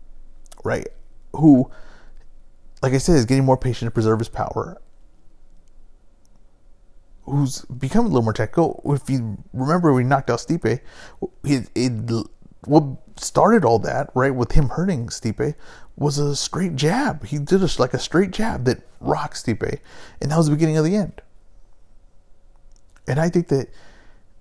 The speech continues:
Ngannou's gonna have that offense is gonna be better than it was last time, because he's not a guy that's, like, rested on his power. He's not. And it's because Stipe taught him a lesson and they fought.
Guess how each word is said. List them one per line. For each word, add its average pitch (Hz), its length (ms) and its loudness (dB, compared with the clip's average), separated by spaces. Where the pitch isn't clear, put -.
Ngannou's 151 380 0
gonna 151 160 2
have 151 440 -2
that 143 340 0
offense 151 600 -2
is 127 160 -4
gonna 156 140 2
be 143 80 4
better 175 280 2
than 127 160 2
it 123 40 0
was 151 180 4
last 175 260 0
time, 110 200 0
because 139 220 0
he's 165 120 0
not 214 140 2
a 220 60 2
guy 160 180 0
that's, 143 260 -8
like, - 320 -6
rested 123 520 4
on 107 200 0
his 101 180 4
power. - 500 -4
He's 117 220 -8
not. 180 260 -2
And 120 120 -2
it's 120 100 -2
because 196 320 4
Stipe 202 280 2
taught 165 140 6
him 147 60 -2
a 131 40 0
lesson 165 500 -4
and 113 160 -4
they 110 80 -4
fought. - 300 -6